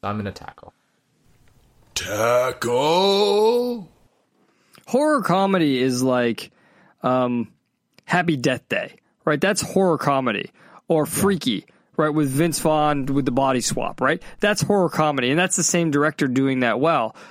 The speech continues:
Speaker 3: Uh, Tucker and Dale versus Evil. That's horror comedy, and it can be done well, but it has to be comedy as part of the genre, just not like, "Ha ha, there's a funny character in this movie who actually is not funny at all."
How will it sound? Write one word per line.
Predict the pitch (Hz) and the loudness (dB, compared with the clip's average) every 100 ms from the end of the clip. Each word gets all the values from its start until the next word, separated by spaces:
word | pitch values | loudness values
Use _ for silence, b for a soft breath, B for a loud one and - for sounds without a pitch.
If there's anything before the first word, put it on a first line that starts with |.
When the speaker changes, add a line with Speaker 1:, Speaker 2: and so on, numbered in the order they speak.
| B | B
Speaker 3:
Uh, | - 151 | -2 -2
Tucker | - 170 196 | 0 0 2
and | 185 147 | 0 2
Dale | 160 160 | 2 2
versus | 139 147 - 131 135 | 2 0 0 0 0
Evil. | 143 113 - B B B B B _ 175 | 0 -2 -8 B B B B B _ 0
That's | 180 - | 0 2
horror | 170 185 143 | 2 2 2
comedy, | 151 160 135 - - | 2 2 0 -2 0
and | 190 | 0
it | 208 | 0
can | 214 | 0
be | 214 190 | 0 0
done | 135 165 190 | 2 0 2
well, | 156 202 175 - - B B | 2 2 0 -4 -14 B B
but | 185 - _ - | -4 -4 _ -4
it | 160 | -2
has | 143 208 214 - | 2 2 0 0
to | |
be | 185 214 220 175 | 0 2 0 -2
comedy | - - 202 214 208 185 | -4 0 2 2 2 0
as | - | 0
part | 196 196 | 0 0
of | 165 | 0
the | |
genre, | 143 165 180 170 123 | 0 2 2 0 0
just | 131 156 | 0 0
not | 170 160 | 0 0
like, | 165 156 143 B B B | 0 0 -4 B B B
"Ha | 190 185 | 0 2
ha, | 190 185 180 | 2 4 2
there's | 160 160 | 2 2
a | 147 | 0
funny | - 175 170 156 | 0 0 2 0
character | 170 175 156 160 151 | 0 0 0 0 0
in | 143 | 0
this | 135 | 0
movie | 151 165 139 127 110 - B B | 0 0 2 0 -2 -8 B B
who | 160 160 | 0 2
actually | 156 175 165 156 | 0 0 0 0
is | 147 131 | 0 0
not | 143 - | 0 0
funny | - 135 | -2 0
at | 123 | 0
all." | 117 101 | -2 -4